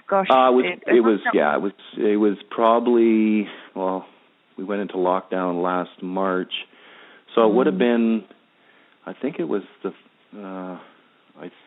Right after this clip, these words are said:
Speaker 2: think it was the fall the year, like, you know, that year before.
Speaker 1: Yeah.
Speaker 2: Like, you know, by Cafe.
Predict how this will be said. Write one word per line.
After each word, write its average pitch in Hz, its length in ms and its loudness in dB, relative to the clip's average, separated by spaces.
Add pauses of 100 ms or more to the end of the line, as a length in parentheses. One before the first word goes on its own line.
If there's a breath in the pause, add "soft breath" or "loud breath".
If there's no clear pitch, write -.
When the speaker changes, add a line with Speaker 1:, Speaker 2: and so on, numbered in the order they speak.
(140)
Speaker 2:
think 127 160 -4
it 147 40 0
was 113 220 0
the 98 60 -6 (160)
fall 95 360 2
the 87 120 -2
year, 90 260 -2 (120)
like, 76 180 -8 (560)
you 98 160 -12
know, 85 160 -8
that 80 240 -8
year 90 140 -4
before. 90 560 -2 (720 loud breath)
Speaker 1:
Yeah. 220 240 4
Speaker 2:
Like, 226 260 4
you 214 60 2
know, - 160 -2
by 87 160 0
Cafe. 90 560 -2